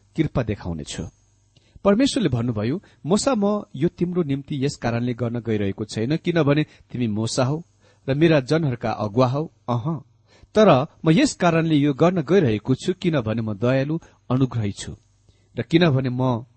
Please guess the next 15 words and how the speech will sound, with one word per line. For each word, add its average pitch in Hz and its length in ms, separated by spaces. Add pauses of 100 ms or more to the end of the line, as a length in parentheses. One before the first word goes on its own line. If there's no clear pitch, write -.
(220)
दया 156 240
देखाउँछु 135 600 (380)
र 135 60
म 175 300 (220)
यो 156 140
हरेकको 185 440
लागि 123 220
गर्नेछु।" 120 500 (720)
तपाईँले 185 540 (220)
गर्नुपर्ने 202 560
काम 170 260
नै 175 140
बस 151 260
उहाँका 139 420
आएर 104 300